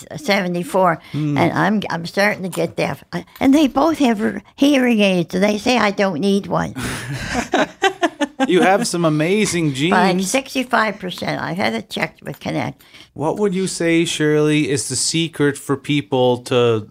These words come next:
Speaker 2: live as long as you and be as healthy and vibrant and amazing as you
Speaker 1: Well,
Speaker 2: are?
Speaker 1: I wouldn't say that. <laughs> All that is true. But, you know, I came up the hard way,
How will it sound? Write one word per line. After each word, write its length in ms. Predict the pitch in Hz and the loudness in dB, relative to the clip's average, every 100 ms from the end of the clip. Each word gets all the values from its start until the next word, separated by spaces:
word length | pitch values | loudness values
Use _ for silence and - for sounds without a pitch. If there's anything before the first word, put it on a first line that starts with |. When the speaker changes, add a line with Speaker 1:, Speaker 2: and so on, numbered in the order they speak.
| _ | _
Speaker 2:
live 360 | 120 139 156 151 | -2 2 2 2
as 160 | 123 | 2
long 320 | 139 147 156 | 4 4 4
as 180 | 147 123 | 2 0
you 360 | 131 143 147 147 | 0 2 4 2
and 160 | 135 | 2
be 180 | 151 139 | 2 2
as 160 | 123 - | 0 0
healthy 640 | 143 147 147 143 143 143 | 2 2 0 -2 -2 -2
and 100 | 131 107 | -4 -2
vibrant 680 | 127 139 139 131 131 131 | 4 4 4 2 -2 -2
and 140 | 131 123 | -2 -2
amazing 560 | 120 131 135 135 127 | 0 2 2 0 -2
as 160 | 123 120 | -2 2
you 60 | 190 | 2
Speaker 1:
Well, 220 | 185 - 101 | 4 4 2
Speaker 2:
are? 180 | 95 - 175 170 | 0 -6 -16 -8
Speaker 1:
I 140 | 180 | -6
wouldn't 300 | 175 202 196 | -4 -4 -4
say 200 | 220 202 | -2 -2
that. 1080 | 185 185 180 139 - 220 - 175 139 135 135 | 0 -2 -2 -4 -2 0 0 0 0 0 -2
<laughs> 40 | 147 | -2
All 380 | 185 196 196 | 0 0 0
that 240 | 180 156 160 | 0 0 -2
is 200 | 175 - | -6 -8
true. 340 | 202 139 151 - _ _ - _ | -4 -4 -6 -12 _ _ -20 _
But, 240 | 175 165 151 _ _ _ - | -2 -2 -4 _ _ _ -6
you 120 | 196 | -2
know, 280 | 170 160 185 | -2 -2 -2
I 160 | 151 | -2
came 340 | 139 - 185 190 | -2 -2 -2 -2
up 160 | 196 | -4
the 100 | - | -4
hard 320 | 180 190 175 | 0 0 -2
way, 360 | 165 143 160 | -4 -4 -4